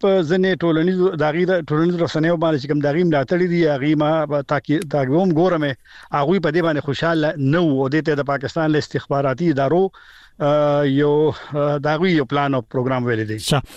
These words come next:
Speaker 2: اخري اوس دغه سیاسي چې نن دومره
Speaker 1: مهرباني.
Speaker 2: ورځ وه، د اخري ده که نه؟ د دوی یو څه اعلامیه به راځي که نه؟ بس دا به هسې، آه، بس دوی ناستو خبرې وکړي او خپلو کې سره وکړي، که به نه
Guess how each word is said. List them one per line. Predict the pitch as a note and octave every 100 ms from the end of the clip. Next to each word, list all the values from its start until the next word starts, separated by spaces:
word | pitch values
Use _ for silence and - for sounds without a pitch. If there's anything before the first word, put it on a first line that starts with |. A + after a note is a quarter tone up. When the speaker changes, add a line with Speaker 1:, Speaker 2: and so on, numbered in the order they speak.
| - - D#3+
Speaker 2:
اخري | - G#3
اوس | B3 F3
دغه | D#3+ F#3+ F#3
سیاسي | - - E3 D3 - F3+
چې | E3
نن | E3 D#3+
دومره | D3+ D#3+
Speaker 1:
مهرباني. | - D#3 D3
Speaker 2:
ورځ |
وه، | D3+ D3+
د |
اخري | D3 C3+ C#3 C#3 C#3+
ده | A#2
که | -
نه؟ | A#2 E3 - - - - - - D#3+
د | C3 C#3
دوی | F#3 F#3
یو | D#3
څه | -
اعلامیه | F3+ D#3 D3 C#3+ E3
به | E3+ E3
راځي | E3 D3 D#3
که | C#3+
نه؟ | D3 D3
بس | C#3
دا | C3+ D3
به | D3 C#3+
هسې، | D3 - C#3+ C3+ C#3 -
آه، | B2+ B2 A#2+ A#2+
بس | A#2+ B2+ B2
دوی | C#3
ناستو | C#3+ D3 - C3+
خبرې | - B2+ C#3 C3+
وکړي | C#3+ - C3+ B2+
او | B2 A#2+
خپلو | - - C3
کې | A#2+ B2
سره | - B2+
وکړي، | C#3+ - C3+
که | C3
به | B2+
نه | C#3